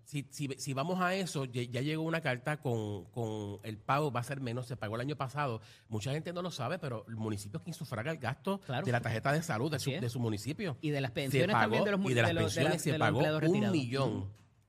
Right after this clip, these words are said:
Speaker 1: un millón y pico de dólares el año pasado para el plan médico del, del gobierno.
Speaker 2: Wow.
Speaker 1: Ahora llegó una carta de setecientos mil, pero se supone que llegue otra con una reducción un poquito más, más, más fuerte y que p-, yo espero en Dios que nos lleve por lo menos a quinientos o cuatrocientos. Eso es un alivio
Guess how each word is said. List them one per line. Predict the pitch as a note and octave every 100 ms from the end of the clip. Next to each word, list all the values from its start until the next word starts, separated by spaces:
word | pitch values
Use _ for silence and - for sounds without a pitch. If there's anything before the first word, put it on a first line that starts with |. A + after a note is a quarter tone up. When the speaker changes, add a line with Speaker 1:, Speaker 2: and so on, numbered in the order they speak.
| _ _ _
Speaker 1:
un | C3 D#3+
millón | E3+ E3+ E3+
y |
pico | B2 D3+ D#3
de |
dólares | C#3+ E3 D3+
el | A#2
año | C#3 D3
pasado | A#2 - A#2+ F3 F#3+ - _ -
para | A#2 A2
el | A2 A2
plan | G2+ A2 B2
médico | A2+ C#3+ E3
del, | C#3 B2 A#2
del | A2 G#2+
gobierno. | G2+ G2 C#3+ C3 F2 -
Speaker 2:
Wow. | A#2+ A#2 G#2+
Speaker 1:
Ahora | A#2 C#3+ F3+
llegó | F3 F3
una | F3
carta | E3 F3 F3
de | C3 B2
setecientos | A#2 A2 G#2 A#2 A2+
mil, | A#2+ D#3+ A#2 A#2+ - _
pero | C3+
se | C3
supone | A2 B2+ D#3
que |
llegue | E3 E3 E3
otra | F3+ E3
con | - B2
una | C#3+
reducción | D#3 D#3 - D#3 E3 - _ -
un | C3+
poquito | C3+ D3 D3 D3
más, | D3+ C3
más, | C3 C#3 C#3 C3+ A#2+
más | A2+ B2+ D#3
fuerte | C3+ A2+ D3+ G3+ - _ _ B2+
y |
que | A#2+ B2
p-, | - - G#2
yo |
espero | C3+ C#3 C3+
en | C3+
Dios | C#3
que | D3
nos |
lleve | B2 B2
por | B2 B2
lo |
menos | B2+ C3+
a |
quinientos | A#2+ B2+ C#3
o |
cuatrocientos. | C3 D3+ F3+ E3+ -
Eso | D3 C#3+
es | F#3
un | E3+ D3+
alivio | C3 D#3 E3